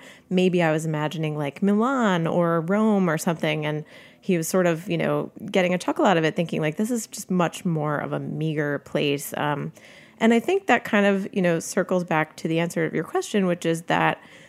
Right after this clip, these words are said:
our great-grandparents didn't seem to think that they, uh, needed to show us Italy and, and to go back. They, you know, in their minds, it was this place that they didn't have much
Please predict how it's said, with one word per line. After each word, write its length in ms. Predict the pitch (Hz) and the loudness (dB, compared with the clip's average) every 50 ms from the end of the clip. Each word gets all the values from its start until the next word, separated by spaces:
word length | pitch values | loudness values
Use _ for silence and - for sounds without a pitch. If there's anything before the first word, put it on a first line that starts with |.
| - _ _ - | -20 _ _ 0
our 120 | - 196 190 | 2 2 2
great-grandparents 1080 | 175 - - 208 214 262 - - - 185 185 180 175 185 - 180 170 165 165 160 - - _ - | 0 -2 -2 0 0 0 0 -2 -2 0 0 2 0 0 -2 -2 -2 -2 -2 -4 -8 -10 _ -4
didn't 400 | - 190 202 220 254 - - - | -2 0 0 0 0 -2 -6 -14
seem 480 | - - - 185 175 175 175 175 175 | -12 -6 -4 -2 -2 -2 -2 -2 -4
to 640 | - - - - - 165 160 160 160 156 160 156 151 - - | -6 -8 -8 -6 -4 -4 -2 -2 -2 -2 -2 -2 -4 -6 -8
think 380 | - - - - 170 175 175 - | -16 -12 -6 -4 -4 -4 -2 -4
that 160 | 170 165 - | -6 -4 -2
they, 480 | - 160 156 156 156 156 151 151 - - | -2 0 0 0 0 -2 -2 -4 -6 -6
uh, 520 | - 156 151 151 151 147 147 147 147 151 - - _ _ _ - | -6 -4 -2 -2 -2 -2 -2 -2 -4 -6 -8 -12 _ _ _ -6
needed 440 | 190 175 175 190 226 277 285 196 185 | -4 0 2 2 2 2 0 -2 -2
to 120 | - 170 | -4 -6
show 260 | - - - 147 143 | -6 -4 -4 -2 -2
us 140 | 135 139 - | -2 -4 -4
Italy 340 | - 147 147 147 151 156 - | -4 -4 -2 -2 -2 -2 -2
and, 140 | - - - | -4 -4 -4
and 160 | - 165 160 | -6 -6 -4
to 80 | - - | -4 -4
go 160 | 165 156 156 | -2 -2 -2
back. 320 | 156 - 139 131 - - | 0 0 -2 -2 -2 -6
They, 460 | - 165 170 175 185 196 202 196 202 - - - - - - - | -4 0 0 2 2 4 2 2 0 -2 -8 -20 -20 -20 -10 -2
you 80 | - 190 | 2 2
know, 80 | 190 | 4
in 100 | 180 180 | 4 4
their 160 | 175 185 190 | 4 4 4
minds, 380 | 196 190 180 180 180 180 180 170 | 4 4 4 4 2 2 2 2
it 100 | 170 - | 0 -2
was 120 | - 165 | -4 -2
this 120 | 160 156 160 | -4 -4 -6
place 360 | - - - 185 175 165 - | -6 -4 -2 0 0 0 -2
that 340 | - 165 156 151 151 - - | -2 0 0 0 0 0 0
they 80 | 160 | -2
didn't 180 | 156 160 160 160 | 0 0 -2 -4
have 320 | 160 - - 214 214 220 | -4 -2 -2 0 0 2
much 460 | 214 208 208 208 196 196 - - - | 2 2 4 2 2 0 -4 -10 -12